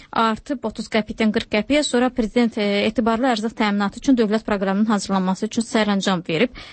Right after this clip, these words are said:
Fermerlərə əlavə yardımlar da ediləcək. Artıq bu barədə hökumətin,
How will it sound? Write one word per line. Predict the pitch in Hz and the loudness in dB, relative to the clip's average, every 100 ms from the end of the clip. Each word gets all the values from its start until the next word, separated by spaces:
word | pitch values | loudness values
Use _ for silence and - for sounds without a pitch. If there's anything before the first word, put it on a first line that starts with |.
| - - | -4 2
Fermerlərə | 254 233 202 214 254 226 | 4 4 2 0 2 2
əlavə | 208 196 220 | 0 0 0
yardımlar | 214 196 202 196 185 | 0 0 0 0 0
da | 175 175 | -2 -4
ediləcək. | 196 202 302 | -2 2 4
Artıq | 202 - 226 | 2 0 -2
bu | 214 | 0
barədə | 202 185 247 202 | 2 2 2 2
hökumətin, | - 190 180 220 | 2 -2 0 2